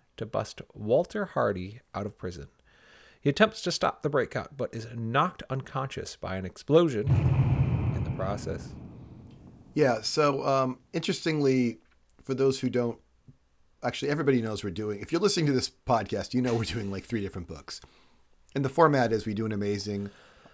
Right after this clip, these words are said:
Speaker 2: uh, at the moment they've been falling on the Odd Numbered podcast, and then we do either Marvel Team Up, and then we do the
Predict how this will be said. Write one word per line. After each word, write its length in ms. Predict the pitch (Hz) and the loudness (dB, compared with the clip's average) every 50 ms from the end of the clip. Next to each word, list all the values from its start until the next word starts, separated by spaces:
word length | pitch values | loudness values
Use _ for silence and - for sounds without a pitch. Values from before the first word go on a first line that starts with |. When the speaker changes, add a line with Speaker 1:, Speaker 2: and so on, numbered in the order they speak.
| - | -8
Speaker 2:
uh, 120 | 101 98 95 | -6 -6 -6
at 120 | 92 - | -6 -4
the 60 | - 113 | -4 -2
moment 240 | 117 117 113 98 | 0 0 -2 -2
they've 100 | 107 107 | -4 -4
been 120 | 95 104 98 | -4 -6 -6
falling 240 | - 110 107 107 107 | -4 -4 -6 -4 -4
on 80 | 101 | -6
the 100 | 101 95 - | -6 -6 -6
Odd 200 | 101 95 95 95 | -6 -6 -6 -6
Numbered 240 | 101 98 87 95 - | -6 -6 -6 -8 -8
podcast, 440 | - 95 92 92 - - 98 90 - | -8 -8 -8 -8 -6 -8 -8 -8 -6
and 60 | 104 117 | -4 -2
then 60 | 120 | 0
we 80 | 123 117 | 0 0
do 140 | 107 113 107 | 0 -2 -4
either 200 | 113 113 107 110 | -2 -4 -4 -2
Marvel 260 | 101 104 101 104 107 98 | -2 -2 -2 -2 -4 -6
Team 220 | - - 101 98 | -6 -6 -6 -6
Up, 140 | 98 92 - | -6 -6 -8
and 80 | 95 92 | -8 -8
then 80 | 92 | -8
we 100 | 92 90 | -8 -8
do 240 | 82 87 90 90 85 - _ _ _ _ _ _ _ _ _ _ - | -8 -8 -8 -8 -10 -10 _ _ _ _ _ _ _ _ _ _ -10
the 280 | 92 87 85 85 82 | -8 -6 -6 -6 -8